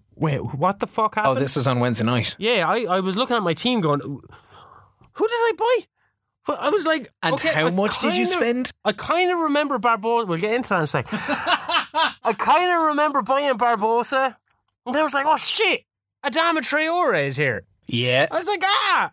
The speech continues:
Speaker 1: ah, damn." I was like, "Yes." Um, I, I, I, I was, it was like a fever dream
Speaker 2: He
Speaker 1: last
Speaker 2: buys
Speaker 1: week.
Speaker 2: Adama Traore
Speaker 1: But that, I was very manic.
Speaker 2: when you don't play any wingers.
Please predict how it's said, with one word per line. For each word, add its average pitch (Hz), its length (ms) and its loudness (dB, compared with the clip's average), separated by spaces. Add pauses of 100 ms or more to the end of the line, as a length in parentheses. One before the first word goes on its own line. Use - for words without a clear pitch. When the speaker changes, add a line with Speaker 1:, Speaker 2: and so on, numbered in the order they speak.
(120)
Speaker 1:
ah, 320 180 2 (240)
damn." 285 560 0 (260)
I - 80 0
was 285 80 0
like, 320 200 2
"Yes." 302 640 0 (340)
Um, 214 400 0
I, 269 260 0
I, 214 160 0 (340)
I, 254 220 0 (100)
I 240 120 2
was, 262 200 -2
it 262 140 2
was 269 100 0
like 349 140 -2
a 330 40 -2
fever 339 380 0
dream 143 280 0
Speaker 2:
He 110 60 -2
Speaker 1:
last 131 140 0
Speaker 2:
buys 135 260 2
Speaker 1:
week. 127 80 0
Speaker 2:
Adama 139 300 0
Traore 127 260 -2
Speaker 1:
But 123 80 2 (100)
that, 107 80 -2
I 170 80 0
was 156 180 -4
very 175 220 0
manic. 143 500 0
Speaker 2:
when 123 180 2
you 120 120 2
don't 120 220 0
play 117 220 0
any 113 180 2
wingers. 95 520 0